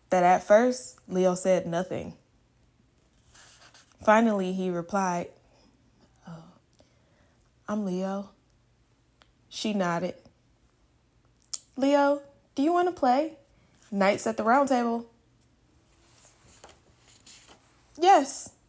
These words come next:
Leo said. Because he did. "Good,"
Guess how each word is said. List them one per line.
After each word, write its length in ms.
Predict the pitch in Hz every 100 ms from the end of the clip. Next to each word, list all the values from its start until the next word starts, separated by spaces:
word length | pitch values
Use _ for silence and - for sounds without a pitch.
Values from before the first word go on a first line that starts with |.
| _ _ _ -
Leo 300 | 214 208 202
said. 420 | 202 202 208 226 - _ _ _ _ _ _ _ _ _ _ _ _ _ _ _ _ _
Because 280 | 247 240 262
he 80 | 208
did. 400 | 208 202 156 - - _ _ _ _ _ _ _ _ _ _ _ -
"Good," 360 | 254 302 202